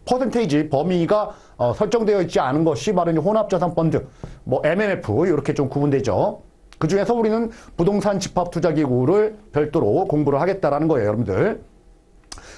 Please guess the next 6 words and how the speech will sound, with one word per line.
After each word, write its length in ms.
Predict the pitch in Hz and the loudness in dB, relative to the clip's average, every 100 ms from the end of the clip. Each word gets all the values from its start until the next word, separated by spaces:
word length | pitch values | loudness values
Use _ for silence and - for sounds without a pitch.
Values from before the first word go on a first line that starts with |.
| - | -6
자, 80 | - | 0
여러분, 260 | 208 240 233 | 2 2 0
부동산 640 | 196 247 247 240 233 233 | 2 2 2 2 0 -4
집합투자기구라고 1160 | - - 220 220 208 220 214 208 202 202 185 196 | -6 -2 -2 -2 -2 0 2 2 2 2 2 0
하는 160 | 190 | 2
것은 460 | 185 180 233 240 | 0 0 0 0